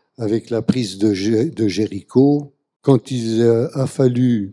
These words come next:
prendre la petite, euh, bourgade de Daï, Josué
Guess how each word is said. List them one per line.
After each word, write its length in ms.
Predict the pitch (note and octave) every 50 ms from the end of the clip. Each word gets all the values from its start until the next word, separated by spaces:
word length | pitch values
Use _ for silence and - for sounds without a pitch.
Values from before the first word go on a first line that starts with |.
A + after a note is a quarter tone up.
| - _
prendre 560 | - - - C3+ C3+ C3 A2+ A2+ F#2+ A2 A2+
la 220 | G#2+ G#2 G#2+ G#2+ G#2+ - _ _ _ _ _ -
petite, 600 | C3+ B2+ B2+ - - C#3 B2 - _ _ - A#2+
euh, 320 | A2+ A2+ G#2+ G#2 G2+ G2+ - _ - _ _ _ _ _ _ -
bourgade 840 | - C#3+ A2 G#2+ A2+ B2+ B2+ A#2 A2 A2 A#2+ C3 B2+ B2 A2+ G#2 G2
de 400 | F#2 G#2+ G#2+ G2+ G2+ G#2 A2 A2
Daï, 720 | G2+ F#2 F#2+ B2+ B2+ B2 B2 C3 C#3 C#3+ C#3+ C#3+ C#3+ C3 _ _ _ _ _ _ _ _ _ -
Josué 1040 | G2+ F#2 G#2 B2+ B2+ G#2 G2+ A#2 A#2 A#2+ B2 B2+ C3 C3+ C#3 C#3+ C#3+ E3 - _